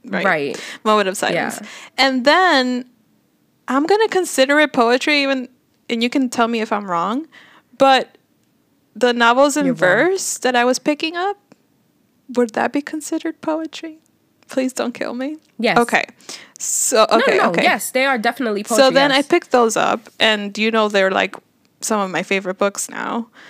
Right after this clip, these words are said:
Speaker 1: So I know that there has to
Speaker 2: Yeah.
Speaker 1: be a side to poetry that I can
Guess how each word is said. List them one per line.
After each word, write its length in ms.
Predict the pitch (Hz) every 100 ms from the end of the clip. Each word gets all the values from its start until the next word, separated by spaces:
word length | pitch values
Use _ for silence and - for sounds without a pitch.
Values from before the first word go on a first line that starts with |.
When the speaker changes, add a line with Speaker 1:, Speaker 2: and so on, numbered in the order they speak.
| - -
Speaker 1:
So 320 | - - 277 -
I 200 | 240 262
know 280 | 262 254 285
that 200 | 311 277
there 140 | 254
has 220 | 247 254
to 160 | 269 277
Speaker 2:
Yeah. 60 | 165
Speaker 1:
be 360 | 220 208 202
a 120 | - 214
side 400 | - 262 320 320
to 100 | 233
poetry 520 | 226 208 202 - 202
that 140 | 190 190
I 120 | 190
can 440 | - 202 190 190